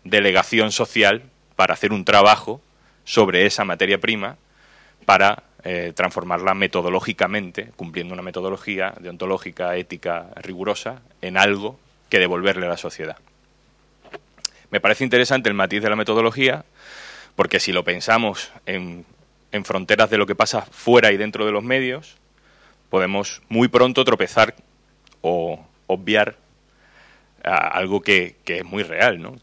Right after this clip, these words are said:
No todo lo que sucede dentro de los medios de comunicación, no todo lo que se publica en un medio de comunicación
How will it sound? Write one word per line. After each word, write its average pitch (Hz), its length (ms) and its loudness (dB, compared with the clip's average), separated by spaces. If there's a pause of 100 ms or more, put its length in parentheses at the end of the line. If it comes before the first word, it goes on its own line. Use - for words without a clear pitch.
(320)
No 117 240 4
todo 131 340 2
lo 90 140 0
que 90 80 -8
sucede 101 360 -2
dentro 95 300 -4
de 92 60 -4
los 90 100 -8
medios 92 220 -10
de 92 80 -12
comunicación, 92 580 -10
no 95 140 -4
todo 107 260 4
lo 98 80 2
que 98 100 -2
se 98 120 -2
publica 98 360 0
en 95 80 -4
un 92 60 -8
medio 90 160 -4
de 90 80 -6
comunicación 92 600 -12